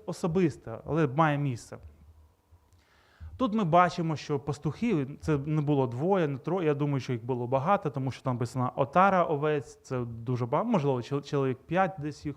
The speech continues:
було. І вони зустрічають ангела. Тобто це не галюцинація одного людини, якщо там хтось є скептиком, може про це подумати. Це п'ятеро людей бачать, як з'являється ангел,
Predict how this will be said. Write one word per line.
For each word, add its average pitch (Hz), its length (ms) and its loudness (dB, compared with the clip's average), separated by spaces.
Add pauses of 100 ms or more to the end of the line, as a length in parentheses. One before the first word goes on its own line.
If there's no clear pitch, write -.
було. 139 400 0 (1120)
І 175 120 4
вони 226 400 6
зустрічають 202 720 2 (100)
ангела. 131 520 2
Тобто 175 300 -4
це 208 180 -4
не 196 400 0 (240)
галюцинація 196 640 0
одного 165 540 4
людини, 151 440 4
якщо 123 280 0
там 120 140 -2
хтось - 340 -2
є 135 120 2
скептиком, 160 500 0
може 139 220 -2
про 139 120 -4
це 139 140 -6
подумати. 123 520 -6 (500)
Це 175 360 2 (460)
п'ятеро 202 380 6
людей 170 360 2
бачать, 135 480 -2
як - 280 -8
з'являється 131 640 0
ангел, 175 440 4